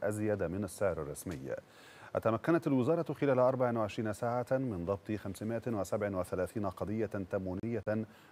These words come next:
مستندية وعينية بمضبوطات بلغت قرابة ثلاثمائة وثمانية وثلاثين طن مواد غذائية وغير غذائية خلال أربع وعشرين ساعة.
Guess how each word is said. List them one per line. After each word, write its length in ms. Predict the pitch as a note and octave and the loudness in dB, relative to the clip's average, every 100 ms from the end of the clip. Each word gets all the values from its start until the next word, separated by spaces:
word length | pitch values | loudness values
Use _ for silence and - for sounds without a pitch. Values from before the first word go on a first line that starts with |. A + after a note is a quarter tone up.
| - | -8
مستندية 800 | A2 C#3+ - B2 G2+ F2 C#3 A#2+ A#2 | -4 -4 -2 -2 0 0 0 -2 -2
وعينية 600 | G#2+ E2+ F2 F#2+ A2+ G2 | 2 2 2 0 -2 -2
بمضبوطات 840 | G2 F#2 G#2 G2+ A#2 C3 F3 E3+ | -4 -2 -2 -2 -2 0 -2 0
بلغت 460 | B2+ G2 A#2 A2 - - | 0 0 0 0 -2 -4
قرابة 520 | G#2 A2+ G#2+ A2 G#2 - - - | -2 -2 2 2 2 -2 -20 -6
ثلاثمائة 560 | A#2+ G#2 F#2 A2+ B2 A2+ | 0 0 0 -2 -2 -2
وثمانية 760 | A2 C#2+ D2+ A#2 G#2 A2+ B2 G#2+ A#2+ G#2+ | -2 0 0 0 -2 0 -2 0 -2 -2
وثلاثين 680 | - G#2 - G2 F#2+ B2 A2+ | 0 0 0 -2 -2 -2 -2
طن 320 | F#2 A#2 A2 | -2 -2 -2
مواد 340 | G2 F#2+ G#2 G2 | -2 -2 -2 -2
غذائية 680 | F2+ A2 G2 - A#2 F#2 G#2+ - - - - | 0 0 0 0 0 0 0 -4 -20 -6 6
وغير 500 | A#2+ A#2 E3 D#3+ C3 | 8 8 6 6 4
غذائية 500 | G2+ F#2 F#2 A2+ G#2+ | 2 0 0 0 0
خلال 340 | - G2 E2 | 0 0 4
أربع 360 | E2+ F2 F2 D#2 | 4 4 2 0
وعشرين 420 | D2 D2 - C2 | 0 -2 -2 -6
ساعة. 440 | - - A#1+ B1 | -2 -2 -2 -6